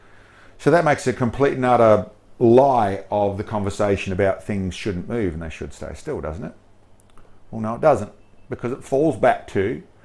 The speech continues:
the, if it happens exactly the same every time, you'll get the same result. Um,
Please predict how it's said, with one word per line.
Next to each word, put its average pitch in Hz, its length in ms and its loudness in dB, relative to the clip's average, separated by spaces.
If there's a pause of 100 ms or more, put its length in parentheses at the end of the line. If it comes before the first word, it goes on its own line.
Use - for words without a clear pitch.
(260)
the, 110 520 0
if 110 100 -8
it 107 80 -6
happens 131 380 -4
exactly 120 440 -2
the 101 100 -2
same 120 480 -4
every 113 220 -2
time, 107 260 -4
you'll 107 100 -4
get 98 180 -2
the - 60 -10
same 85 300 -6
result. 95 460 -2 (1900)
Um, 135 240 6